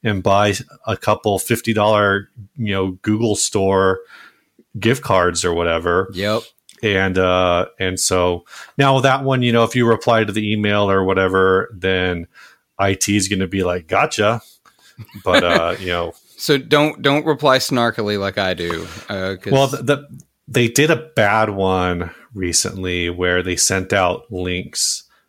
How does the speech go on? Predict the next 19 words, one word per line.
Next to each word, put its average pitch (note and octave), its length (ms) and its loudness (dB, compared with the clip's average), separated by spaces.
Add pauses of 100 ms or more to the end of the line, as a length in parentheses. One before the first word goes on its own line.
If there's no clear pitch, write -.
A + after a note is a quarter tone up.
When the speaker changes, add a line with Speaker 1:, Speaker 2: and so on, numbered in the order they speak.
(140)
Speaker 1:
This A2+ 200 -2
one, G#2 180 2
uh, G#2+ 160 -4 (120)
got F#2 260 0
a F2 60 -4
lot F2+ 260 -2
of F2 80 -6
people. E2+ 540 -6 (640)
Um, F2+ 240 0 (120)
Speaker 2:
Man, - 200 -6
Speaker 1:
they G#2+ 40 -14
Speaker 2:
clicking - 220 -2
Speaker 1:
sent A2+ 240 2
out B2+ 120 6
Speaker 2:
links - 180 -2
and B2 100 2
Speaker 1:
l- C3 60 0
Speaker 2:
emails. G#2 520 -4
Speaker 1:
Yeah. F#2+ 300 0